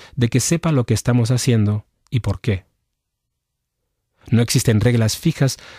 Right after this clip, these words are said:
sobre la persona que hay que escoger. Lo importante es que confiemos en ella. Solo una plena confianza en su integridad y discreción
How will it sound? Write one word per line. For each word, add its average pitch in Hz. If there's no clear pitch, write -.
sobre 135
la 135
persona 165
que 139
hay 127
que -
escoger. -
Lo 117
importante 131
es 131
que 123
confiemos 110
en 104
ella. 90
Solo 151
una 143
plena 131
confianza 113
en 92
su 110
integridad 107
y -
discreción 120